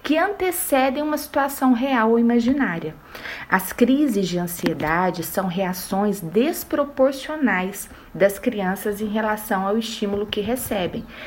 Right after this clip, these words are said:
seja ela qual for. Por isso,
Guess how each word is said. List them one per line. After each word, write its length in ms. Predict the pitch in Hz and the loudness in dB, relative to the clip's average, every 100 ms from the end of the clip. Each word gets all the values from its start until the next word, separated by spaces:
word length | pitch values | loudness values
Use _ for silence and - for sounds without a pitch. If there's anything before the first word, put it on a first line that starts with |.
| - | -14
seja 560 | - - 247 254 233 214 | -8 6 8 8 6 2
ela 460 | 196 160 151 143 147 - | 2 2 -2 -6 -8 -2
qual 320 | - 285 403 | 6 6 6
for. 440 | 466 - 226 202 190 - - | 0 0 2 2 -2 -8 2
Por 220 | 269 226 | 4 4
isso, 440 | 214 247 - 311 | 0 -2 -2 -6